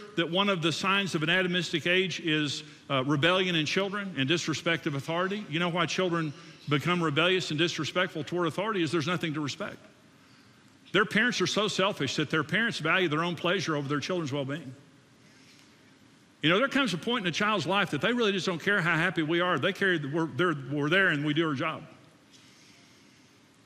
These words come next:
And for children to be healthy, they need parents that are willing to sacrifice for their well-being and not lay them on the altar of their pleasure. And that's what's happening a lot in our culture. Number four, to multiply God's human family with righteous offspring.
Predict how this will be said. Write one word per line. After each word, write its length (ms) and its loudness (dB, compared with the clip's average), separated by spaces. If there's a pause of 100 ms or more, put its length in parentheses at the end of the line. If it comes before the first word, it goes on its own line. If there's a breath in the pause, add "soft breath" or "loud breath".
(380)
And 100 2
for 80 2
children 440 2
to 100 0
be 200 4
healthy, 460 0
they 180 2
need 220 0
parents 400 -2
that 80 0
are 60 0
willing 260 2
to 60 -4
sacrifice 640 -2
for 140 -8
their 180 2
well-being 540 0 (180 loud breath)
and 100 2
not 240 2
lay 160 4
them 240 2
on 160 0
the 140 0
altar 340 -2
of 80 -4
their 140 0
pleasure. 360 -2 (1400 loud breath)
And 80 0
that's 200 2
what's 160 -2
happening 380 0
a 40 0
lot 160 0
in 60 -4
our 80 0
culture. 360 -4
Number 300 0
four, 340 -2 (1200 loud breath)
to 100 0
multiply 540 2
God's 320 2
human 340 0
family 460 0
with 240 -2
righteous 400 0
offspring. 420 -6